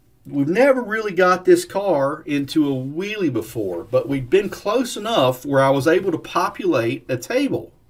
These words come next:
right? And get, I got some idea of, okay, where are, where is our trouble spot, right?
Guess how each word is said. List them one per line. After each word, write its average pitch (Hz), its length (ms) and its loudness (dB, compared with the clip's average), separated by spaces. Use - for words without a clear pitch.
right? 113 340 0
And 127 180 -2
get, 151 320 -2
I 131 200 -2
got 143 500 -4
some 214 300 -2
idea 180 520 4
of, 139 240 4
okay, 170 400 -2
where 185 520 0
are, 135 220 -2
where 160 520 0
is 156 120 0
our 143 120 2
trouble 117 360 -2
spot, - 440 -10
right? 110 380 -2